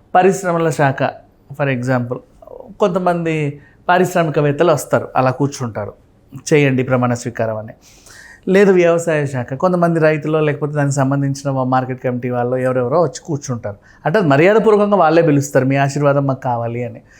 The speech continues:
కానీ ఇక్కడ ఏంటంటే సినిమాటోగ్రఫీ మంత్రిగా కోమటిరెడ్డి గారు ప్రమాణం చేసిన రోజు వీళ్ళు ఎవరు రాలా. జనరల్గా బొకేలు పట్టుకొని వెళ్తారు కదా, "కంగ్రాచులేషన్స్ అండి, మీరు చాలా బాగా ప-, ఆ, అయ్యారు, కంగ్రాచులేషన్స్, బాగా పనిచేయండి, మాకు కూడా ఏదో చేయండి" అని అడగడానికి వెళ్తారు, రాలా.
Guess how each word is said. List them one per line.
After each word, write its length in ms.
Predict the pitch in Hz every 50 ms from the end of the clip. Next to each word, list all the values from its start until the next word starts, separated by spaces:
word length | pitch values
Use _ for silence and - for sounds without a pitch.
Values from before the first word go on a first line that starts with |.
| - - - - _ _ _ - -
కానీ 160 | 185 196 214
ఇక్కడ 220 | 220 - - 180 170
ఏంటంటే 420 | 170 175 175 175 175 175 170 180
సినిమాటోగ్రఫీ 720 | 175 - 175 180 190 190 185 190 185 175 175 170 160 165
మంత్రిగా 460 | 160 156 147 147 147 147 147 151 165 170
కోమటిరెడ్డి 580 | 165 - 156 151 160 170 160 165 156 147 151
గారు 140 | 147 143 139
ప్రమాణం 420 | 143 139 135 135 139 143 143 143
చేసిన 240 | 135 131 127 - 135
రోజు 200 | 131 139 147 170
వీళ్ళు 180 | 175 156 139 143
ఎవరు 200 | 143 151 147 147
రాలా. 320 | 120 110 113 120 127 - - - _ _ _ _ _ _ _ _ _ _ _ _ -
జనరల్గా 320 | 143 139 147 165 165 160
బొకేలు 340 | 147 143 143 139 170 170 165
పట్టుకొని 320 | 151 143 - 147 135 131
వెళ్తారు 280 | 127 127 127 139 127 127
కదా, 260 | 117 113 107 110 107 - - - - _ _ -
"కంగ్రాచులేషన్స్ 680 | 160 143 143 143 139 139 - 131 123 117 131 123 120 127
అండి, 240 | 117 113 117 120 120
మీరు 200 | 120 120 123 120 131
చాలా 160 | 123 123 123
బాగా 260 | 123 123 123 123 123
ప-, 680 | 113 123 117 113 117 110 - - - - - - - -
ఆ, 60 | 120 117
అయ్యారు, 500 | 120 120 123 131 127 123 120 120 117 123 - _ _ _ _ _ - -
కంగ్రాచులేషన్స్, 640 | 135 127 131 135 131 123 127 123 120 117 127 120 117
బాగా 160 | 127 123 123
పనిచేయండి, 460 | - 127 123 123 127 127 127 123 127
మాకు 220 | 123 127 123 123
కూడా 160 | 120 131 131 127
ఏదో 120 | 120 123
చేయండి" 380 | 120 117 120 120 120 113 117 139
అని 120 | 165 165
అడగడానికి 440 | 156 143 - 190 220 202 170 139 127
వెళ్తారు, 240 | 113 107 - 135 139
రాలా. 260 | 120 113 120 120